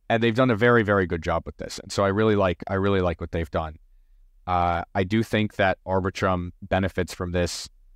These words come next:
uh, this, this knock-on, this knock-on effect as well, despite the fact that they're, that they're competitors, uh, which we can, which we can get into in a bit. And I, and I, and one thing I've noticed is that,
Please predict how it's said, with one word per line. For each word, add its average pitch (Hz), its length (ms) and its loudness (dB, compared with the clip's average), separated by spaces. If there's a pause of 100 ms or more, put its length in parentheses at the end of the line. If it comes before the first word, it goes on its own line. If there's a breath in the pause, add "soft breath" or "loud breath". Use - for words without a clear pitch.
(160)
uh, 73 120 -10 (140)
this, 90 360 -4
this 92 200 -4
knock-on, 98 460 2
this - 120 -8
knock-on 101 280 2
effect 92 260 -2
as 85 100 -8
well, 101 200 2
despite 92 360 -4
the 90 80 -8
fact 90 240 -2
that 85 120 -10
they're, 90 300 0
that 90 140 -8
they're 87 140 0
competitors, 104 640 -2 (680)
uh, 85 200 -2
which 85 220 -6
we 98 80 0
can, 90 140 -8
which 90 200 -10
we 92 80 -2
can 90 120 -8
get 87 140 0
into 92 320 -2
in 90 100 -2
a 85 40 -6
bit. 90 280 0 (100)
And 92 120 -4
I, 92 180 0 (200)
and 104 160 -4
I, 104 280 -4
and 104 140 -6
one 120 120 2
thing 151 140 0
I've 123 120 2
noticed 104 420 0
is 90 160 -4
that, 87 240 -2